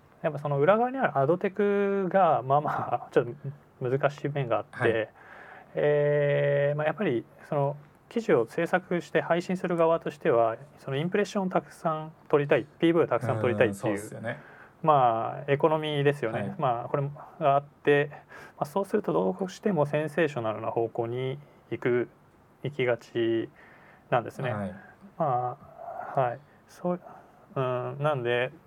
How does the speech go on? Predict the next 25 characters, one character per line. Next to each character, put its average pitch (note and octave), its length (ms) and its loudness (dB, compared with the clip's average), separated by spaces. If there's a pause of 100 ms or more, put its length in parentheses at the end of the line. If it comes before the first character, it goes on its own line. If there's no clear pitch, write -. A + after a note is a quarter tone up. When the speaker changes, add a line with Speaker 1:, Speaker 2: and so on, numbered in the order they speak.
Speaker 1:
な D3 60 0
ん C#3 40 -4
て - 60 -10
い - 20 -20
う - 0 -
ん - 0 -
で - 40 -20
す - 60 -14
か B2 80 -6
ね。 A#2+ 220 -8 (320)
え C3 580 -2
ー - 40 -10
と、 C#3 80 -2
多 F#3 120 4
分、 C3 220 -4 (300)
読 G3 260 -4
者 C#3+ 180 2
と A#2 460 2 (480)
書 C#3 100 4
き - 140 -20
手、 D3 160 0 (120)
作 - 180 -4
り C#3+ 120 -2
手 C#3 220 2
の C3+ 220 -4